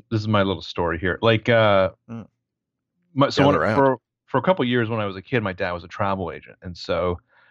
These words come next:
Speaker 1: like, we weren't, you know, I'm not a little rich boy, but, like, he was pretty good about finding, like, "Okay, we're gonna go on one vacation a year, you know, somewhere." Um,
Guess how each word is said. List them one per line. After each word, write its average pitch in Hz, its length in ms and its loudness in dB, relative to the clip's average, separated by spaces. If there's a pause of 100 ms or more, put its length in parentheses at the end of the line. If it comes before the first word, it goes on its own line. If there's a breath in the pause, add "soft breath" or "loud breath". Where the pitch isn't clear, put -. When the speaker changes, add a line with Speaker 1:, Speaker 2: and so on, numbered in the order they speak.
Speaker 1:
like, 92 240 0 (120)
we 139 120 8
weren't, 135 340 6
you 117 80 -4
know, 98 60 0
I'm 95 80 0
not 117 100 2
a 95 40 0
little 95 140 -4
rich 101 200 -4
boy, 82 180 0
but, 104 160 2
like, 107 160 0
he 123 140 4
was 110 220 2
pretty 156 300 2
good 113 200 2
about 98 280 2
finding, 98 440 -2
like, 92 140 -4
"Okay, 101 200 0
we're 101 120 2
gonna 95 180 -2
go 90 180 -2
on 85 100 -4
one 87 180 -2
vacation 82 460 -8
a 82 40 -4
year, 80 420 0
you 82 140 -4
know, 69 260 -4
somewhere." 92 540 2 (640 soft breath)
Um, 95 440 0